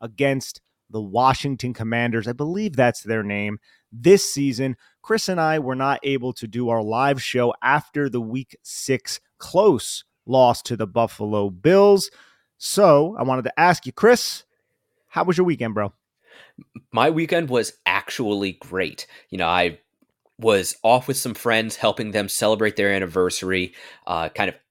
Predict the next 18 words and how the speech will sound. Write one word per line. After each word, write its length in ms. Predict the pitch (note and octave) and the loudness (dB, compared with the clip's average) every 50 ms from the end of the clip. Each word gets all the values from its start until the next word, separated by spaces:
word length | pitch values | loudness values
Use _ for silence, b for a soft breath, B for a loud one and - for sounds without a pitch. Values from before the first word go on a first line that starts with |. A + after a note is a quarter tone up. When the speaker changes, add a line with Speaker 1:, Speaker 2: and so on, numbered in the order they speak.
| _ - | _ 0
Speaker 2:
out 280 | G2+ C3+ E3+ - E3+ C3+ | 0 2 2 0 -2 0
<laughs> 0 | |
where 140 | E3 D#3 | 0 2
the 140 | C#3 B2 G#2+ | 2 2 0
phone 460 | - - - - A#2 B2+ D3 C#3 B2 | -2 -6 -2 0 2 2 2 0 0
lines 440 | B2 A2+ A2 G#2+ G2 G2+ G2 F2+ - | 0 0 2 2 2 0 -2 -6 -12
don't 400 | - - A2 - A#2+ A2+ A#2+ - - | -18 -12 -4 -2 -2 -2 -2 -4 -10
run, 400 | F2+ E2+ E2+ G2 F#2+ E2+ D#2+ D#2+ | -14 -6 -4 -4 -2 -2 -4 -8
just 220 | F2 E2+ - - _ _ _ b b b b b b - | -10 -10 -10 -14 _ _ _ b b b b b b -2
almost 340 | C#3 D3+ F3+ E3+ D3 - | 0 2 2 2 2 0
completely 440 | - C#3+ B2+ - - C3 C3 C3 A#2+ | -4 -8 -8 -6 -6 -6 -6 -6 -8
disconnected 840 | G2+ - A2+ - - - - G2+ F#2 F#2 F2+ - _ F#2 F2 F2 E2+ b b b b b b | -6 -4 -4 -6 -6 -8 -10 -8 -6 -6 -6 -6 _ -6 -6 -6 -8 b b b b b b
in 120 | - F2+ | -12 -8
a 260 | F2+ E2+ E2+ E2 D#2+ D#2 - _ | -6 -4 -4 -4 -6 -8 -12 _
little 400 | - G#2+ C3+ C#3 C3 A#2+ G#2 - _ _ _ _ _ _ _ _ _ _ _ _ _ _ | -6 -2 0 0 0 -2 -4 -8 _ _ _ _ _ _ _ _ _ _ _ _ _ _
mountain 500 | G#2 F#2+ F#2 G#2+ A#2 B2+ - C3 A#2 G#2+ | -8 -2 0 0 0 -2 -4 -8 -10 -8
skiing 540 | - - - - - A2+ A2 A2 A2 G#2+ G2+ | -8 -10 -10 -10 -10 -6 -4 -4 -4 -4 -6
town, 540 | - - - G#2 G2+ G2 G2 F#2+ F#2 F2 E2+ | -8 -6 -2 -2 0 0 0 0 -2 -6 -8